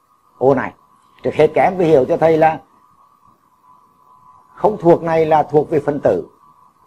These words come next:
thuộc này là thuộc về phân tử. Dấu này là tập con, tức là liên quan đến tập hợp. Dấu này là không phải là tập con. Trước hết, Z là tập hợp các số nguyên, mà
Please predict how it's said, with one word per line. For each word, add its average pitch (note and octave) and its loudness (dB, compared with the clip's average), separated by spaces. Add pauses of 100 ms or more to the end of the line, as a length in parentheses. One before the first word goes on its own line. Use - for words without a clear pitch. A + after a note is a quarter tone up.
(140)
thuộc D3 2
này D3+ -2
là C#3+ 2
thuộc C#3 -2
về C#3 2
phân C3 -2
tử. G2+ -2 (1000)
Dấu A#2+ -2
này C#3 0
là C3 2
tập - -4
con, D#3 4
tức D3+ -8
là C#3+ 2
liên D3+ -2
quan D#3+ 0
đến A2 -6
tập A2+ -6
hợp. A2+ -2 (760)
Dấu A#2 -4
này C#3 0
là C3+ 0 (400)
không D#3 -2
phải G#2 0
là G2+ -4
tập - -10
con. D3 4 (1400)
Trước A#2+ 2
hết, F#3 6 (280)
Z C3 2
là - 4
tập C#3 -2
hợp C#3+ 4
các - -2
số F#3+ -2
nguyên, A#3 6 (1800)
mà - -8